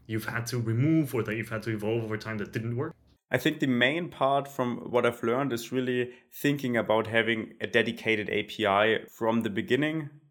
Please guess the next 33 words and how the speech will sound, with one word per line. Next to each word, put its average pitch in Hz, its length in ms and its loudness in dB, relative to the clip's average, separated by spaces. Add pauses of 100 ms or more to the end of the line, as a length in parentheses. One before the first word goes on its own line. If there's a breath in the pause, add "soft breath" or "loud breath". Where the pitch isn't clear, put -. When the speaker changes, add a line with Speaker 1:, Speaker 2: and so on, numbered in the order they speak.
Speaker 2:
and 110 300 -2 (220)
thinking 120 360 0
about 110 300 4
the 107 120 -6
whole 110 200 0
schema 120 500 -2
design 101 680 0 (100)
really 107 480 -4 (340 loud breath)
before 113 320 0
doing 107 320 -2
it. - 200 -10
Uh, - 100 -6 (100)
this 110 200 -4
sounds 113 280 2
super 127 220 0
obvious, 123 440 4
but - 260 0 (240 loud breath)
with 123 220 -4
all 123 220 4
of - 200 0
the 117 340 0
Vercel 117 500 0
A 107 100 2
P - 220 -6
I 147 120 2
functions, 123 880 -2 (160)
they 120 140 2
sound 135 500 2
easy, 170 360 -2
they 117 180 -2
sound 113 380 0
nice, 131 440 -2 (100)
but 120 280 2